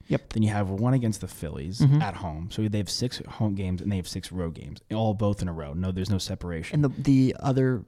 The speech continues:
Speaker 2: White
Speaker 1: away games are
Speaker 2: Sox.
Speaker 1: against the White Sox.
Speaker 2: You gotta at least take two of three.
Speaker 1: For sure.
Speaker 2: You gotta take two of three. You gotta take, you gotta sweep the home series.
Speaker 1: So I would, I would give the Indians a little bit easier of a last twelve games.
Speaker 2: Sure, but the,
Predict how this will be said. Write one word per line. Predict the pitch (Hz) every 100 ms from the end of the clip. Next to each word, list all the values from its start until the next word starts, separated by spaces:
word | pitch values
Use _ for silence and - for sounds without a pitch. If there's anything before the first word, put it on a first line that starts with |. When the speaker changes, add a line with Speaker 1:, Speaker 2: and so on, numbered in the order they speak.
| _
Speaker 2:
White | - 135
Speaker 1:
away | 131
games | 127
are | 135
Speaker 2:
Sox. | 131
Speaker 1:
against | 123 -
the |
White | 113 104 -
Sox. | - -
Speaker 2:
You | 113
gotta | 110 101
at | 92
least | 92 -
take | 73 -
two | 78
of | -
three. | - -
Speaker 1:
For | - 131
sure. | - 165 151 _ _
Speaker 2:
You | -
gotta | 107 101
take | 98
two | - 120
of | 107
three. | 101 104 98
You | - 104
gotta | 104 95
take, | - 90 - - - -
you | -
gotta | 92
sweep | 87 - 120 120
the |
home | 101 95
series. | 95 95 90 87 85 - - _ _
Speaker 1:
So | - 147
I | 143
would, | 156 151 135 -
I | 135
would | 139 131
give | - 135 123 120 123
the | 127 123 120 123 - _ _ _
Indians | - 143 139 131 117
a |
little | 123 123 135 131
bit | 139 131 -
easier | 131 139 123 123 120 113 -
of | 123 120
a | 123
last | 113 104 104 -
twelve | - 117 101
games. | - 107 - - - _
Speaker 2:
Sure, | - - 113 87 90
but | 101
the, | 104